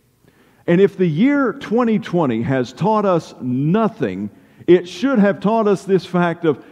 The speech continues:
how little control that we actually have. And what type of illusion that we've lived our lives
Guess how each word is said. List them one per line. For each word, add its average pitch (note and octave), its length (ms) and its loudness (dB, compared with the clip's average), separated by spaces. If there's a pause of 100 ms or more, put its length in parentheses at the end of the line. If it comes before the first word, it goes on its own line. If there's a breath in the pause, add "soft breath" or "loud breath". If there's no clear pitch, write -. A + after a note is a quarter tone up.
how G#3+ 320 0
little F#3 360 2
control D3+ 600 0
that A#2 80 -2
we C3 200 0
actually A2+ 500 -4
have. G2+ 300 -6 (600 soft breath)
And D#3+ 160 2
what F#3 200 4
type A3+ 280 2
of F3 100 -2
illusion G3 680 4
that F3 100 2
we've F3 260 2
lived A3 300 0
our G#3 160 2
lives G3+ 360 2